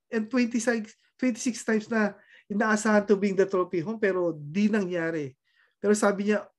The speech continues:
"Obstacle don't stop you. If you run into a wall, don't turn around and give up. Climb and go over it." Ang tindi ng determination, di ba?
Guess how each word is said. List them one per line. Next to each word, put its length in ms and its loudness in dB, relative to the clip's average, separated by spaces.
"Obstacle 800 0
don't 240 2
stop 640 -8
you. 160 -16
If 240 -4
you 160 2
run 240 4
into 160 -4
a 160 4
wall, 400 2
don't 560 0
turn 320 0
around 560 -4
and 240 -8
give 240 0
up. 240 -6
Climb 640 4
and 320 -8
go 240 6
over 240 4
it." 240 -6
Ang 160 -18
tindi 320 -6
ng 80 -6
determination, 640 -6
di 120 -4
ba? 200 -6